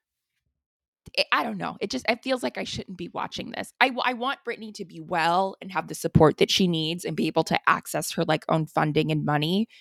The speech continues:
And it's harder for me to see, like, who is on her side. Like, is her husband on her side? Or, like,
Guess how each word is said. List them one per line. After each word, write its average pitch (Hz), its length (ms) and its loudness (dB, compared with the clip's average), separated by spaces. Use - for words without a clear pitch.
And 190 100 2
it's - 140 -2
harder 180 420 4
for 196 160 -4
me 175 140 0
to 170 80 -2
see, - 220 -2
like, 156 240 0
who 175 160 6
is 156 80 4
on 170 140 2
her 160 120 0
side. - 420 0
Like, - 220 -2
is 240 100 6
her 359 160 10
husband 494 360 8
on 640 180 6
her 640 160 6
side? 622 460 0
Or, 226 60 2
like, - 360 -4